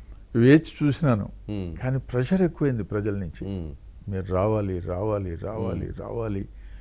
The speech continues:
Speaker 1: కాంగ్రెస్ లేదన్నా, లేకపోతే మిమ్మల్ని డిస్టర్బ్ చేసేవాళ్ళం కాదు,
Speaker 2: మ్మ్.
Speaker 1: మీరు రావాలి, రావాలి, రావాలి."
Speaker 2: మ్మ్.
Speaker 1: సరే, ఎటు రాయలసీమ విషయంలో ఆ రోజు పాదయాత్రలు చేసి,
Speaker 2: మ్మ్.
Speaker 1: సాగునీటి కోసం వెనుకబడ్డ ప్రాంతం,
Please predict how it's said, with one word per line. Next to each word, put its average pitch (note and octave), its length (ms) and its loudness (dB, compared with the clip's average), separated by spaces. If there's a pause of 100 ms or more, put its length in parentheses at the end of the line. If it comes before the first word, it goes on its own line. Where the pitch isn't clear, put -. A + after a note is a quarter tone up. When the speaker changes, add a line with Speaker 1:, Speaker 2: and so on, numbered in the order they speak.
(200)
Speaker 1:
కాంగ్రెస్ A2+ 420 0
లేదన్నా, A#2 520 0
లేకపోతే G2 380 -4
మిమ్మల్ని F#2+ 340 -4
డిస్టర్బ్ A2 420 -6
చేసేవాళ్ళం G2 420 -4
కాదు, F#2+ 240 -6
Speaker 2:
మ్మ్. F2 120 -4
Speaker 1:
మీరు F2+ 140 -6
రావాలి, G#2 440 -4
రావాలి, A2+ 380 -10
రావాలి." - 360 -12
Speaker 2:
మ్మ్. E2+ 260 -6 (1200)
Speaker 1:
సరే, D#3+ 280 6
ఎటు D3+ 160 2
రాయలసీమ C3 560 4
విషయంలో G#2+ 760 -2 (480)
ఆ G2+ 100 0
రోజు G2 400 -2
పాదయాత్రలు G2 600 -2 (100)
చేసి, F#2 240 -6
Speaker 2:
మ్మ్. G2+ 120 -6
Speaker 1:
సాగునీటి F#2 540 -4
కోసం - 520 -10
వెనుకబడ్డ F2+ 440 -6
ప్రాంతం, F2+ 440 -8